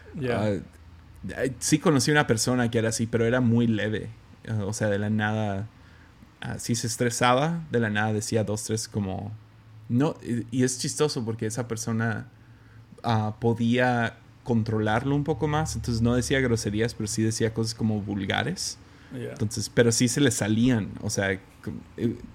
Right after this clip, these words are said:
Speaker 2: era, eh, era, era como, era como estar con alguien que de la nada, de estar sentado, c-, calmado, normal, se había golpeado el dedo chiquito y así de
Speaker 1: Ya.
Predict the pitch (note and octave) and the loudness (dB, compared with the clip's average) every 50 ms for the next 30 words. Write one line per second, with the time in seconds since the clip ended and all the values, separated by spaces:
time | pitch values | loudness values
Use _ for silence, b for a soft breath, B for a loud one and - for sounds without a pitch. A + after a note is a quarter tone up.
0 | - - - A#2+ C3 D3+ D3 A#2+ - - D#2+ A#2+ B2+ - - C3 C#3 D#3 D3+ C#3+ | -12 -4 0 2 4 4 4 4 0 -2 -4 -4 -4 -2 0 2 4 6 6 4
1 | - - - F#3 G3+ A3 A#3 A#3 - B3 B3 A#3 G3 B B B B B B B | 2 2 4 6 6 6 6 4 4 4 4 4 2 B B B B B B B
2 | B B - - - - C#3+ D#3+ G3+ G#3 - A3 F#3+ E3 - - - D3+ D#3 D#3 | B B -20 -14 -2 2 4 6 6 6 6 4 4 4 4 6 6 6 6 6
3 | - F3 E3 D3 D3 D3+ D#3 D#3 F3+ F#3 F#3+ G3+ G#3 B B B B B B B | 4 2 4 4 4 4 4 2 2 2 2 0 0 B B B B B B B
4 | B B - - - - - - - - - - - - - - D3 C#3 C#3 C3+ | B B -20 -20 -20 -20 -20 -20 -20 -20 -20 -20 -20 -12 0 2 4 6 6 6
5 | C3+ B2+ B2 A#2+ A#2 A#2 A#2 A#2+ B2+ C#3 E3 E3+ F#3 F#3+ F3 C3+ B2+ A2+ - - | 6 4 6 6 6 6 6 6 4 4 4 2 0 -2 -2 -2 -2 -2 0 0
6 | B2 A#2 - - C#3 B2+ A#2 B2 A#2+ B2+ C3+ D3+ D3 - - - G#2+ F#2+ - - | 0 0 0 0 -2 0 2 2 2 2 2 0 -2 -4 -8 -12 -14 -14 -8 -2
7 | - A#2 A2+ A2 A2+ A2+ A#2 C3 C#3 C3 A#2 A2+ A2 A2+ A#2 B2 C#3+ D#3 - - | 0 2 2 2 2 2 2 0 0 0 0 0 2 0 0 0 -2 -2 -2 0
8 | B2+ A#2 A#2 A2+ A#2 B2 A#2+ A#2+ A#2+ B2 B2 A#2+ A#2+ A#2+ A#2 A#2 A2+ A#2+ A#2+ - | 2 2 2 2 2 2 2 0 2 2 4 4 4 4 4 4 2 2 0 -2
9 | - - - - A#2+ A2+ A2+ A2 G#2 G2+ G2+ G2+ - A#2 A2 G#2 G#2+ C3+ C#3+ D3+ | -6 -6 -4 -4 -2 0 0 0 0 0 -2 -2 0 0 0 0 -2 0 2 4
10 | D3 - E3 - C3 - A3 - | 6 8 10 10 10 8 4 0